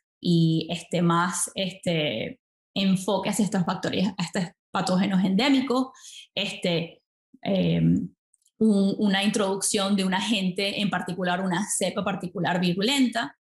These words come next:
este, cambios en el manejo y en el uso de antibióticos. Se puede haber un, un, muchísimos factores que nos llevaron a observar estos cambios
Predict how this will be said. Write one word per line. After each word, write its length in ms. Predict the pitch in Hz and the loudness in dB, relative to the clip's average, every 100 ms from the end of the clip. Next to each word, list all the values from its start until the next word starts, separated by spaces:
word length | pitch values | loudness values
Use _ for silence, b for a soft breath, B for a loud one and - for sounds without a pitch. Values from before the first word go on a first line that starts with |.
| _ - | _ -10
este, 360 | 202 233 185 | -4 -2 -2
cambios 400 | - - 226 254 | 0 4 4 6
en 160 | 269 247 | 6 6
el 100 | 202 | 4
manejo 540 | 185 180 190 220 247 | 2 2 2 2 2
y 100 | 247 | 4
en 80 | 214 | 4
el 140 | 175 175 | 2 0
uso 180 | - | 0
de 80 | 190 | -2
antibióticos. 680 | 190 208 277 254 240 233 233 _ _ _ | -2 2 2 2 -4 -10 -10 _ _ _
Se 120 | 214 | -2
puede 180 | 233 254 | 0 2
haber 180 | 254 269 | 2 4
un, 160 | 277 277 | 4 4
un, 260 | 269 - | 2 4
muchísimos 600 | 254 262 294 294 320 311 311 | 2 2 2 2 2 2 0
factores 500 | 214 - 202 220 214 | -4 -2 -2 -2 -2
que 120 | 220 | 0
nos 120 | 208 | 0
llevaron 600 | 196 190 196 202 208 220 _ _ _ | 2 0 0 -2 -2 -4 _ _ _
a 100 | - | -4
observar 400 | 185 - 180 - | -2 0 0 0
estos 300 | 214 240 - | 0 0 -2
cambios 720 | 226 185 185 190 196 185 - | -2 0 2 2 0 -4 -10